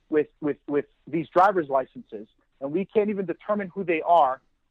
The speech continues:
uh, everyone's insurance premiums are gonna go up because people are not gonna be held on the, on the hook. The third issue, and it's one issue that my, uh, the Assemblywoman, Nicole Malliotakis,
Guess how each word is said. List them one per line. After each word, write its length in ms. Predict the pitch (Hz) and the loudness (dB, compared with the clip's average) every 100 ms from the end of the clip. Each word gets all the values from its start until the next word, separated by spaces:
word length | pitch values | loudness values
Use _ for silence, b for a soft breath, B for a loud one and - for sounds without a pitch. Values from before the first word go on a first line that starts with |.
| - | -4
uh, 140 | 151 - | -4 -2
everyone's 360 | 208 247 226 | -4 -4 -8
insurance 400 | 190 - 240 233 - | -10 -6 -4 -4 -10
premiums 280 | 165 151 139 | -12 -10 -8
are 40 | |
gonna 180 | 139 135 | -8 -2
go 160 | 135 | 4
up 160 | 151 214 | 4 4
because 200 | 202 190 | -2 -12
people 260 | - 190 202 | -12 -4 -2
are 80 | 190 | 0
not 180 | 175 | -2
gonna 120 | 175 175 | -4 -10
be 100 | 175 | -4
held 340 | 160 156 156 - | 0 0 -2 -8
on 160 | 151 | -6
the, 160 | 160 - | -6 -2
on 100 | 151 | -2
the 80 | 160 | 2
hook. 240 | 247 - _ _ _ _ _ | 2 0 _ _ _ _ _
The 100 | 185 180 | -6 4
third 200 | 294 339 | 4 4
issue, 420 | 220 - - 131 196 _ _ - | 0 -4 -8 -10 -10 _ _ -6
and 300 | 170 170 170 | -4 -4 -6
it's 160 | 165 | -8
one 180 | 202 214 | 0 0
issue 400 | 214 214 - 214 | 0 -4 -4 -8
that 240 | 175 170 - | 0 0 0
my, 480 | 156 170 185 170 170 _ _ - | -2 0 0 -2 -8 _ _ 2
uh, 180 | 156 147 - | 4 4 0
the 180 | 156 156 | -8 -8
Assemblywoman, 680 | - 226 208 170 143 135 135 - | -2 -4 -2 -6 -8 -12 -14 -14
Nicole 260 | 139 - 196 | -8 2 6
Malliotakis, 640 | 202 185 - 160 - | 6 4 0 0 0